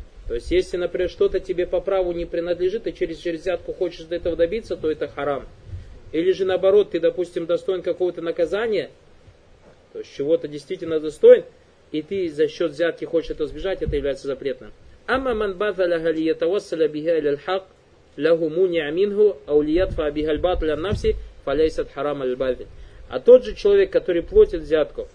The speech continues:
для того, чтобы добиться своего, то, что ему по праву принадлежит, но он лишен этого,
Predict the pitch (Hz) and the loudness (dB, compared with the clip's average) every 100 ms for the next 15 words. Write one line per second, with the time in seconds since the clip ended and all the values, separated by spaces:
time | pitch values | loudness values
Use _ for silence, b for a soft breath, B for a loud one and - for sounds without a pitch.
0 | b b 139 160 180 190 233 - 180 170 | b b 0 2 4 4 4 4 2 4
1 | 165 165 226 - - 160 110 - - - | 4 4 0 -6 2 2 0 -10 -20 -4
2 | 151 170 196 226 226 - 214 220 - 185 | 4 4 6 6 4 6 8 8 8 0
3 | 185 185 180 - 202 190 170 165 156 156 | 0 0 -2 0 0 2 0 -2 -2 -4
4 | 156 190 - 160 175 170 165 220 226 196 | -2 -4 -2 -2 0 -2 2 4 4 0
5 | 156 135 | 0 -2